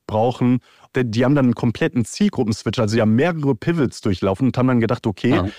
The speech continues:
Speaker 1: das ist vor allem für Leute interessant, die gerne reisen, die be-, aber auch gerne, ähm,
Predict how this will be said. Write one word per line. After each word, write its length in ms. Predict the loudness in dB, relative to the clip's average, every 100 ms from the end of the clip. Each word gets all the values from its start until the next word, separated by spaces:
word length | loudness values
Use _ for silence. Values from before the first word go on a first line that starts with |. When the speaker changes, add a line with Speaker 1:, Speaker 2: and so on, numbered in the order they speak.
| -8
Speaker 1:
das 180 | -6 -4
ist 100 | -6
vor 220 | -6 -4
allem 220 | 0 0
für 160 | 0 0
Leute 360 | 0 0 0 -2
interessant, 720 | -2 -4 -6 -2 0 0 -2 -16 -20 -4
die 200 | 0 0
gerne 440 | 0 2 2 0 0
reisen, 500 | 0 0 2 0 0 -6 -4
die 120 | 0
be-, 160 | 0 -2
aber 220 | -2 0
auch 140 | -2 -2
gerne, 480 | 0 2 2 2 -2 -6 -10 -2
ähm, 320 | 2 2